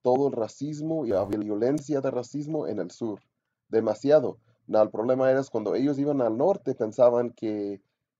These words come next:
como ya no era el sur, que todo iba a estar bien ahí arriba, y también encontraron mucho racismo. Segundo, había muchas oportunidades en el norte para trabajo,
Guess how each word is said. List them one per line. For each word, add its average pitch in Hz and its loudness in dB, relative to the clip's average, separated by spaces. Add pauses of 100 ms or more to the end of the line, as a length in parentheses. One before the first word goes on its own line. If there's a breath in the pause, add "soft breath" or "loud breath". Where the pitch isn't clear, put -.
(200)
como 101 -4
ya 113 2
no 131 2
era 123 2
el 113 0
sur, 208 -6
que 131 -6
todo 120 -2
iba 120 0
a - -4
estar 117 2
bien 117 -4
ahí 107 0
arriba, 135 0
y 110 -10
también 107 0
encontraron 113 -4
mucho 110 -6
racismo. 117 -10 (320)
Segundo, 143 0
había 120 0
muchas 151 -4
oportunidades 117 -4
en 104 -4
el 101 -2
norte 113 -4
para 98 -6
trabajo, 101 -2